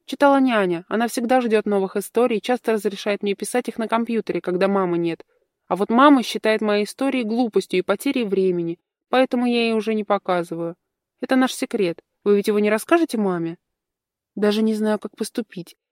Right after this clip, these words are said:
Я, с одной стороны, понимаю, почему ты стал скрывать от мамы твои истории, но, с другой стороны, может быть, нам стоит ещё раз попытаться объяснить ей то, что писать истории — это тоже стоящее дело,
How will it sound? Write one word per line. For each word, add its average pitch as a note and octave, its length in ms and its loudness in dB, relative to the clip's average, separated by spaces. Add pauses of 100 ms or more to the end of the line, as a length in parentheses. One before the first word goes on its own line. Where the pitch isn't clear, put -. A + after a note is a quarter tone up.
(100)
Я, G3+ 100 4
с - 100 0
одной A#3 200 2
стороны, A3+ 340 -2
понимаю, B3 400 6
почему G3 300 -4
ты G3 100 -6
стал F#3+ 220 0
скрывать G#3 480 0
от F3+ 100 -6
мамы F3+ 280 -2
твои F3 240 -2
истории, F3 480 -6 (260)
но, G3 80 2
с F3+ 80 0
другой F#3+ 320 2
стороны, F#3+ 320 0
может F#3+ 240 0
быть, F3+ 160 -4
нам F#3+ 160 0
стоит G3 300 0
ещё F#3+ 260 -2
раз A3 140 -4
попытаться - 540 -4
объяснить F#3+ 460 -4
ей F#3 180 -2
то, G3+ 180 0
что - 180 -4
писать G3 320 -6
истории — B3+ 500 -2 (160)
это A3 200 -4
тоже C#4 200 0
стоящее C4 520 -2
дело, G3 380 -2